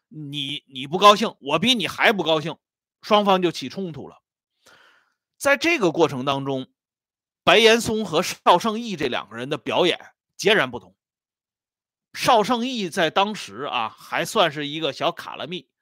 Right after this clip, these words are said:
什么叫卡拉蜜？它是一句东北的方言，是咱们那位网友啊，在留言当中不经意之间留下的一个痕迹。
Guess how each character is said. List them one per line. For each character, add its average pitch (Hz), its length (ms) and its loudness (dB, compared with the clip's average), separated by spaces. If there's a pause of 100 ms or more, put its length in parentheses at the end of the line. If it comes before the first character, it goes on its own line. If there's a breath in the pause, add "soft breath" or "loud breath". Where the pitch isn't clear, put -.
(460)
什 156 180 -6
么 240 80 -2
叫 226 100 8
卡 120 240 -8
拉 117 80 -6
蜜？ 165 300 -8 (240)
它 190 100 -4
是 185 200 -2
一 170 100 -12
句 170 160 -8
东 214 240 -6
北 110 140 -4
的 98 80 -16
方 175 200 -8
言， 117 300 -6 (160)
是 - 180 -12
咱 135 180 -4
们 175 100 -8
那 175 100 0
位 160 100 -2
网 131 220 -4
友 135 120 -4
啊， 117 280 -8
在 160 160 -4
留 143 280 -2
言 156 200 4
当 160 220 -2
中 160 240 -10 (300 soft breath)
不 240 100 -2
经 247 280 -2
意 208 140 -6
之 175 160 -8
间 160 260 2
留 135 140 -2
下 156 140 -4
的 139 80 -4
一 135 100 -6
个 139 100 -10
痕 123 220 -14
迹。 147 220 -16